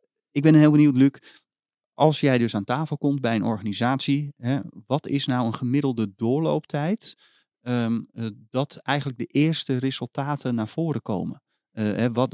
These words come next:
wat is een gemiddelde, eh, eh, bij wijze van spreken, joh, ik heb een organisatie van duizend medewerkers, maar ik zie dat wij eigenlijk in anderhalve maand al een, een bepaalde bewustwording, eh, zien landen.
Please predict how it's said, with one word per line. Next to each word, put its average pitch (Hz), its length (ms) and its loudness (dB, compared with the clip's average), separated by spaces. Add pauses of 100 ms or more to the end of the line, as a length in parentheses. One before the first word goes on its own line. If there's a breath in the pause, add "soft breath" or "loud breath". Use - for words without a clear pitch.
wat 110 320 0
is 139 180 0
een 131 140 0
gemiddelde, 123 640 0 (320 soft breath)
eh, 104 160 -6
eh, 98 80 -4 (500)
bij 104 100 -6
wijze 117 180 2
van 123 80 -8
spreken, 113 360 -4
joh, 117 180 -4
ik 107 80 -8
heb 104 120 -12
een 107 60 -6
organisatie 113 560 -4
van 104 100 -6
duizend 110 340 -8
medewerkers, 131 580 -6
maar 113 120 -6
ik 110 80 -10
zie 139 180 -6
dat 113 240 -6
wij 107 140 -4
eigenlijk 107 300 -8
in - 100 -8
anderhalve 139 500 -4
maand 131 420 -2 (400 soft breath)
al 113 360 -2 (100)
een, 120 160 -4
een 117 120 -8
bepaalde 120 480 -2
bewustwording, 131 760 -2 (140)
eh, 117 420 -6
zien 127 280 -4
landen. 120 460 -4